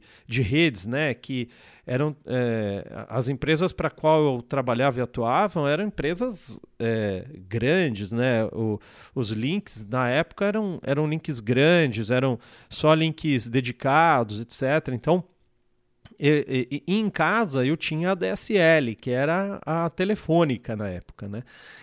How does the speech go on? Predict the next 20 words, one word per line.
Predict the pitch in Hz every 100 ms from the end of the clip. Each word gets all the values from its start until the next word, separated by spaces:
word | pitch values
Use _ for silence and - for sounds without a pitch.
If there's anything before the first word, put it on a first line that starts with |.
| -
Então, | 131 - 170 220 202 165 120 101
pra | - 160
mim, | 185 240 196 _ _ _ _
e, | - - - -
e, | 175
eu | 226 262
nem | 269 269 330 320
imaginava | 302 302 226 147 175 160 107
que | -
era | 120
o |
provedor | - 135 123 120
de | 120 131
internet | 123 127 135 165 -
como | - 160 180 202 190
eu | 180 190
conheço | 185 180 170 170 180
ele | 175
hoje, | 196 143 127 101
né? | 104